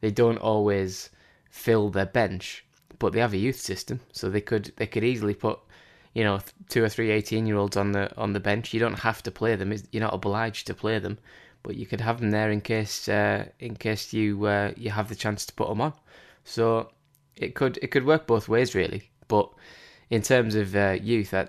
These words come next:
I don't know whether there could be something like, um, like a, a sort of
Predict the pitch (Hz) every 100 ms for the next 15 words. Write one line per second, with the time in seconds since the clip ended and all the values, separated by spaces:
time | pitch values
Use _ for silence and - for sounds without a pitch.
0 | - 104 107 143 123 107 104 101 101 107
1 | - 104 98 95 92 87 - 101 92 90
2 | 85 90 _ - - _ _ _ _ _
3 | _ - 101 101 - - _ _ _ _
4 | _ _ _ - - - - 101 123 -
5 | 104 95 -